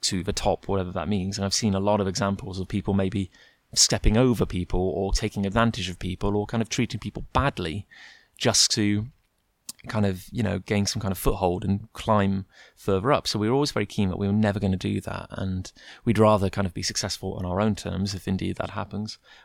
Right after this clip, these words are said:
while doing right by everyone around us. So life would be a lot easier if I was willing to maybe <laughs> not pay anyone who worked for me, but hey, that's, you know, that's the nature of the beast. So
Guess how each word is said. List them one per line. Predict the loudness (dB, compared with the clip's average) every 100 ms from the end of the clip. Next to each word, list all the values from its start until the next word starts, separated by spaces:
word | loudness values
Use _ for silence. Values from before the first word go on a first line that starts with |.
| 0
while | 2 4 2 -2 -10
doing | -2 0 2
right | 4 2
by | 0 -4
everyone | -4 -2 0
around | 2 4 2
us. | -2 -2
So | 2 2 0 -10 -16 -16 -16 0
life | 2 4
would | 4
be |
a | 4
lot | 4
easier | 2 0 0 -2
if | -2
I | -2
was | 0
willing | 0 0
to | 0 0
maybe | 0 -2 -2 -2 -2 -6
<laughs> | -12 -10 -2
not | 4 4 2 -2 -4
pay | -6 -6 -6 -10 -4
anyone | 0 0 0
who |
worked | -2 -4 -4
for |
me, | -6 -4
but | -2 -2
hey, | 0 -2
that's, | -4 -8 -8 -12
you | -4 -2
know, | -2
that's | -6
the | -8 -6 -4
nature | -4 -4
of | -10
the | -6
beast. | -6 -6 -14 _ -20 _ _ _ _ _ -20 0
So | 4 6 4